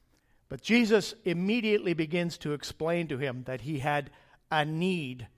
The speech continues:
that he s-, had not had satisfied.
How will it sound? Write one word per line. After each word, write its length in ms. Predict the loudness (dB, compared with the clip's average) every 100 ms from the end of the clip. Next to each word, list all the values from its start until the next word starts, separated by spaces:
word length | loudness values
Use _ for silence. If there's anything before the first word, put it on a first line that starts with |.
| -10
that 320 | -6 -2 -2
he 140 | -4 -8
s-, 220 | -10 -10
had 260 | -6 -4 -4
not 300 | -4 -2 0
had 240 | 0 -2
satisfied. 800 | -4 -4 -2 -4 -10 -14 -14 -18